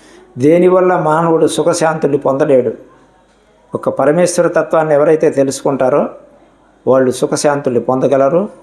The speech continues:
పొందుతారు. అందుచేత మనము కూడా సుఖము, శాంతి కావాలి,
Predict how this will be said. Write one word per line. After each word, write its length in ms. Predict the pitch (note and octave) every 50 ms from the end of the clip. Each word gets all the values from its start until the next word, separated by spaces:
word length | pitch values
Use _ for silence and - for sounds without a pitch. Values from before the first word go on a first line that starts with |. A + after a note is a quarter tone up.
| - _ _ _ _ _ _ _ _ _ _ _ _ - C#3+
పొందుతారు. 540 | C#3+ - D3 C3 - B2+ B2 B2 A#2 G2 - - - - - _ _ _ _ _ _ _ -
అందుచేత 440 | C3 C#3+ C#3+ C#3+ D3 E3+ E3 - E3
మనము 340 | D#3 C#3+ C#3 D3 D#3 D#3+ D3+
కూడా 460 | D#3 E3 D3+ D3+ D#3+ F3+ A3 A3+ A#3+ - - - - _ _ _ _ _ _ _ _ _ -
సుఖము, 520 | - - - F3+ F3+ G#3 G3+ G3 G3 F#3
శాంతి 460 | F#3 - E3 E3 E3+ E3+ E3 E3 E3+
కావాలి, 760 | D3+ D#3 D3+ D3+ D#3 E3 E3 D#3+ D#3+ E3+ F3 F3+ F3 E3+ -